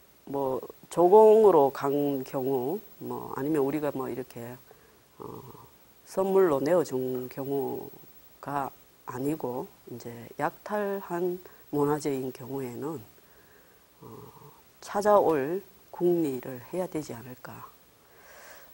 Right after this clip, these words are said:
어, 굉장히 중요한 일인 것 같습니다. 그러나, 어, 그렇다고 해서, 어, 찾아-,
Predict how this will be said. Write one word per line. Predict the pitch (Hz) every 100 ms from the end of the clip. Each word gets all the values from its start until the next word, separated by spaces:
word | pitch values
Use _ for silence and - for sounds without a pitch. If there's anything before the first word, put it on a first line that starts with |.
| -
어, | 135 131 147
굉장히 | 185 202 196 151 143 135 -
중요한 | 175 190 196 190 160 147 123 117 - - -
일인 | 135 135
것 | 127 -
같습니다. | 120 - 120 120 - - -
그러나, | 160 160 135 127 143 - - - - _ _
어, | 131 123 120
그렇다고 | - 196 220 226
해서, | 175 151 151 123 139 127 120 - -
어, | 135 123 120 120 - _ _ _ - _
찾아-, | - 233 233 233 214 208